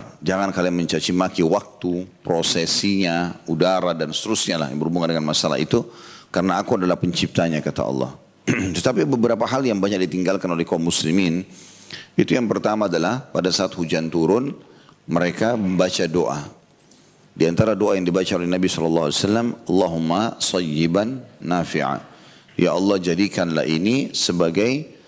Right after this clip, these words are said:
curahan hujan yang bermanfaat. Kalau semua kita berdoa, insya Allah tidak terjadi banjir. Akan terjadi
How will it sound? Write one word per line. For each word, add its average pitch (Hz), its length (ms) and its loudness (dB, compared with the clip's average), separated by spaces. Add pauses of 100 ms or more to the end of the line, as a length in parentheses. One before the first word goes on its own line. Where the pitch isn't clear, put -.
(140)
curahan 95 640 2
hujan 101 400 -2
yang 90 240 0
bermanfaat. 82 800 -2 (880)
Kalau 98 160 2
semua 131 320 0
kita 120 240 2
berdoa, 110 560 0
insya - 320 2
Allah 147 160 0
tidak - 160 -2
terjadi 113 320 2
banjir. 107 400 2 (1400)
Akan 98 320 0
terjadi 98 320 2